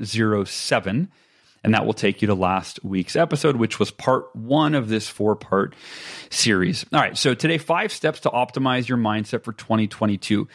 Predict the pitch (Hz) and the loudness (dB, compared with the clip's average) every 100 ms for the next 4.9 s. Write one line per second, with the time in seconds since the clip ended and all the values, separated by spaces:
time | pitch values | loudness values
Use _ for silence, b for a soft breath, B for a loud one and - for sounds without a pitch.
0 | b - - 185 156 170 180 131 98 107 | b -6 0 0 2 2 2 2 0 -2
1 | 175 _ _ - 127 131 147 113 123 117 | -4 _ _ 0 2 2 0 2 2 2
2 | 110 113 - 104 - - - 117 98 92 | 0 0 0 -2 -4 -4 0 2 2 -2
3 | - 98 90 69 - _ _ _ - 92 | -4 -4 -2 -4 -8 _ _ _ 0 2
4 | 98 - - 156 165 127 113 113 | 2 2 2 2 4 2 2 0